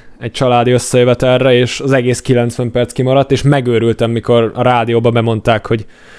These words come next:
vezet a magyar válogatott. Én ut-, azt hittem, hogy kiugrok a kocsiból, tehát egy világbajnok ellen vezetni, azért az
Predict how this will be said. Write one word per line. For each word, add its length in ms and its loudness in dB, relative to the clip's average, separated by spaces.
vezet 380 -2
a 40 -2
magyar 300 4
válogatott. 760 0
Én 220 2
ut-, 100 -2
azt 240 -2
hittem, 220 -2
hogy 120 -4
kiugrok 440 0
a 60 -2
kocsiból, 600 0
tehát 160 -2
egy 140 -2
világbajnok 640 0
ellen 320 0
vezetni, 580 2
azért 400 2
az 340 0